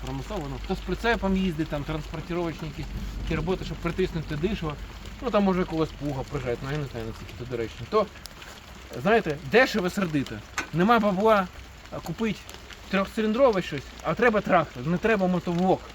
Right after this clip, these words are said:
То кажуть, що я візьміть там зубра, монстра, буде вам два гектара орати. То можете свати їх нахер. Ти ж поняв, е,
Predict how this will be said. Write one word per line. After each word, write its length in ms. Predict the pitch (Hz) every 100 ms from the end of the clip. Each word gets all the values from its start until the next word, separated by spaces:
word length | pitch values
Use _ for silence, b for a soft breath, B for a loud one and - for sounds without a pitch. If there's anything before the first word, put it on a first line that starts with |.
| - - - - -
То 80 | 143
кажуть, 340 | 190 175 170
що 100 | 180
я 100 | 180
візьміть 420 | 165 165 160 220
там 300 | 170 160 170
зубра, 280 | 160 214 180
монстра, 500 | 170 202 202 - 139
буде 280 | 147 185 175 147
вам 280 | 160 170 165 143
два 200 | 139 160
гектара 360 | 147 170 147
орати. 200 | 143 120 -
То 140 | 175 175 170
можете 220 | 175 165
свати 300 | - 185 175
їх 100 | 147
нахер. 180 | 160 135 - - - - -
Ти 60 | 139
ж 60 | - -
поняв, 220 | 175 170
е, 580 | 123 110 120 117 113